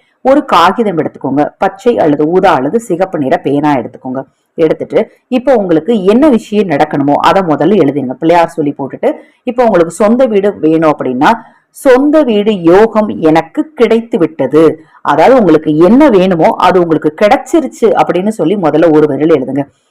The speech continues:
இப்ப திருமண பாக்கியம் உங்களுக்கு உண்டாகணும் அப்படின்னா, "எனக்கு திருமண பாக்கியம் கிடைத்து விட்டது,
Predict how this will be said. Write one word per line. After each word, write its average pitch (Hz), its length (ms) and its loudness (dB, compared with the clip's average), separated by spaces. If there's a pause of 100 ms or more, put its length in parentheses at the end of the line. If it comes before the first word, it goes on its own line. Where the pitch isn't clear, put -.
இப்ப 208 240 -2
திருமண 294 500 0
பாக்கியம் 190 400 0
உங்களுக்கு 160 340 -2
உண்டாகணும் 170 340 0
அப்படின்னா, 131 380 -2 (380)
"எனக்கு 247 640 0
திருமண 285 520 2
பாக்கியம் 170 640 0
கிடைத்து 240 500 -2
விட்டது, 151 640 0